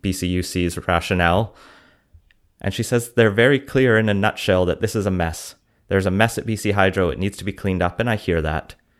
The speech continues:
And Andrew Weaver was happy to see the N D P not meddle in the Independent Utility Commission's decision-making process.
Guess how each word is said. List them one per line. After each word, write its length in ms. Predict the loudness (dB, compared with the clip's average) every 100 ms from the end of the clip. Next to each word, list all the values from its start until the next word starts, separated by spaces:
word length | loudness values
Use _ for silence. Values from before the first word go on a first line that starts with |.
| _ _ _ -6
And 340 | -4 -2 -4 _ _ _ 0
Andrew 300 | 0 2 2
Weaver 320 | 4 4 4
was 180 | 2 0
happy 460 | -4 -2 -4 -2
to 140 | -4 -6
see 200 | -2 0
the 120 | 0
N 100 | 0
D 120 | -4
P 200 | -4 -4
not 440 | 0 0 -2 -6 _ _ _ _ -6
meddle 520 | 0 2 4 4 4
in 320 | 2 -2 -6 -8
the 160 | -8 -6
Independent 480 | -4 -4 -4 -4 -6
Utility 360 | -2 0 0
Commission's 440 | -2 -6 -6 -8 -6
decision-making 680 | -4 -2 -2 -4 -4 -6
process. 600 | -2 -4 0 0 0 -8